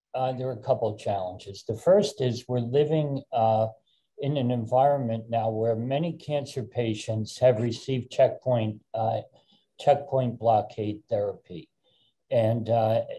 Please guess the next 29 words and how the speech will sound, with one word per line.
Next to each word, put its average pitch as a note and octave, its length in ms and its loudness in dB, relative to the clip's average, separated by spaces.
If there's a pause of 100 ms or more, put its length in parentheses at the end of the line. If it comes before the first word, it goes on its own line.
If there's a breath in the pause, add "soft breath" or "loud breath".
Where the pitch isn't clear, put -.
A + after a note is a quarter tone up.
when C3 260 0
they D#3+ 220 4
fail, B2 800 0
which - 300 -12 (100)
they A2+ 160 0
often C#3 440 2
do, A#2+ 440 -2 (600)
um, G#2+ 400 2 (380)
y-, B2+ 160 -16
you B2 220 -6
know, C3+ 140 2
we B2 260 2
are C#3 160 10
left C3 480 2
with A2+ 240 -4
a G#2+ 40 -6 (140)
patient C3+ 460 -6
population A#2 880 0
that's G2 260 -10
very A2 240 -2
challenging. F2+ 640 -8 (1120)
And, A2 440 0
uh, G#2 340 4 (180)
uh, G#2 300 -4 (1000)
and, G2+ 340 -6
uh, G2+ 240 0 (240)
that's B2 280 4
the D#3+ 60 -2
reality. C#3+ 600 0